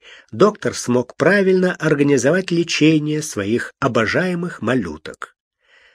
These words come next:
Слушая этот удивительный рассказ, Фандорин не знал, восхищаться ему или ужасаться.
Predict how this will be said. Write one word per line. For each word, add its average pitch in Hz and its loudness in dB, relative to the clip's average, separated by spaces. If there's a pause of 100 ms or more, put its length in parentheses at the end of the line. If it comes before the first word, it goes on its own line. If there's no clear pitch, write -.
(500)
Слушая 165 2
этот 180 0
удивительный 131 0
рассказ, 160 -2
Фандорин 143 0
не 151 2
знал, 156 0 (220)
восхищаться 139 -2
ему 165 0 (220)
или 165 4
ужасаться. 127 -4